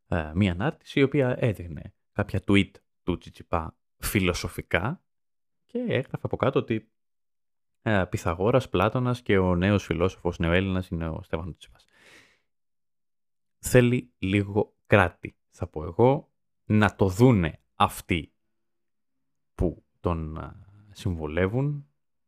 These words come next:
οι άνθρωποι γύρω του, γιατί προφανώς ο ίδιος δεν μπορεί να καταλάβει ότι κάτι πηγαίνει λάθος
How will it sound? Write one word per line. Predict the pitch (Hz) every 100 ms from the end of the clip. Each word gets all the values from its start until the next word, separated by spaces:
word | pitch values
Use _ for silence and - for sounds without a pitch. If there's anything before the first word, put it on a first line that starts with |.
| _
οι | 90
άνθρωποι | 92 98 - 78 76
γύρω | 82 82 92
του, | 143 165 - _
γιατί | 107 98 107
προφανώς | 98 104 95 98 98
ο | -
ίδιος | 107 101 95 -
δεν | 123 196 135
μπορεί | 87 82 76
να | 85
καταλάβει | - 80 73 90 _ _ _ _ _ _ _ _ _ _
ότι | 101 104
κάτι | 98 95 85
πηγαίνει | 85 82 78
λάθος | 76 80 - - -